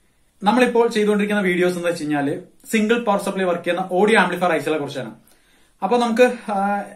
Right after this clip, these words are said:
അത്യാവശ്യം നല്ല performance കിട്ടുന്ന ഐസികളെ കുറിച്ച് നമ്മൾ ഏകദേശം കുറച്ച് വീഡിയോസ് ചെയ്തുകൊണ്ടിരിക്കുന്നു. അതിൽ തന്നെ നല്ല കിടിലൻ ആയിട്ടുള്ള performance കിട്ടുന്ന ഒരു ഐസിയെ കുറിച്ചാണ് നമ്മൾ ഈ video പറയാൻ പോകുന്നത്.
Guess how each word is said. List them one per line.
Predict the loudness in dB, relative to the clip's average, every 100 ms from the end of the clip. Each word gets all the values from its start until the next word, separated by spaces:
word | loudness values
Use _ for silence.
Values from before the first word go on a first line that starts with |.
| -20 _ _ _ _ _ _ -2
അത്യാവശ്യം | 2 2 2
നല്ല | 0
performance | 0 0 0 0
കിട്ടുന്ന | 0 0
ഐസികളെ | 0 -2 -4
കുറിച്ച് | -4 -4
നമ്മൾ | -2
ഏകദേശം | 0 0 -2
കുറച്ച് | -4 -6 -6
വീഡിയോസ് | -4 -2 -4 -8
ചെയ്തുകൊണ്ടിരിക്കുന്നു. | -6 -4 -2 -2 -4 -6 -8 -14 _ _ _ _
അതിൽ | 0 2 2
തന്നെ | 2 2
നല്ല | 0 -2 -4
കിടിലൻ | -4 0 0 0
ആയിട്ടുള്ള | 0 -2
performance | -4 -2 -2 -2
കിട്ടുന്ന | -4 -4
ഒരു | -2
ഐസിയെ | -2 -2
കുറിച്ചാണ് | -4 -4 -4 -4
നമ്മൾ | -4 -4 -4
ഈ |
video | -2 -4 -4
പറയാൻ | -6 -6
പോകുന്നത്. | -10 -14